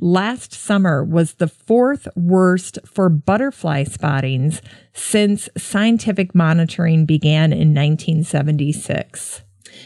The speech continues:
And then Cornell University shared an article about one of their plant breeders that's working to develop better cucumbers. That's an interesting article. And finally, Science Daily shared a very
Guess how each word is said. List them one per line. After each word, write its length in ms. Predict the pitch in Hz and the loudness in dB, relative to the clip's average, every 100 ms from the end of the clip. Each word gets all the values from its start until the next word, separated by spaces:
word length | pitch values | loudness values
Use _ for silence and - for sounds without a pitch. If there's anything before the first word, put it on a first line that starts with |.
| - | 0
And 120 | 226 | 4
then 160 | 220 202 | 4 0
Cornell 540 | - - 254 254 240 | -6 -4 0 2 2
University 800 | 196 202 180 185 185 214 170 156 | 2 2 2 0 0 0 0 0
shared 360 | 175 - 175 170 | -2 0 2 2
an 100 | 160 | 2
article 540 | 170 180 - 180 160 | 2 0 0 0 2
about 280 | 170 170 165 | 2 0 2
one 200 | 170 180 | 2 2
of 120 | 170 | 2
their 160 | 156 147 | 0 -2
plant 460 | - 233 262 - | -2 -2 -2 -2
breeders 580 | 175 143 160 151 208 - - - - _ | -4 -2 0 2 0 -2 -20 -20 -20 _
that's 220 | - 175 | -4 -2
working 400 | 185 208 214 233 214 | 0 0 2 2 2
to 120 | 202 | 2
develop 520 | 175 165 170 175 - 190 | 2 2 0 -2 -2 -2
better 480 | 151 180 175 185 | 0 2 2 0
cucumbers. 880 | 175 - 240 247 196 147 131 170 202 | -2 -2 -2 0 -2 -2 -2 -4 -4
That's 260 | - 220 247 | -4 -4 0
an 120 | 185 | 2
interesting 560 | 165 - 151 156 156 151 | 2 0 -4 -2 0 0
article. 560 | 143 131 175 190 302 _ _ - | 0 -4 -4 -4 -6 _ _ -4
And 200 | 214 214 _ | -2 -2 _
finally, 540 | - 277 302 269 233 | -6 -6 -4 -4 -4
Science 640 | - - 240 277 302 240 - | -8 -6 -4 -2 -4 -6 -2
Daily 720 | 185 208 214 226 165 - - | 0 2 0 0 -2 -6 -8
shared 320 | - 180 175 | -2 0 2
a 40 | |
very 260 | 170 202 | 2 2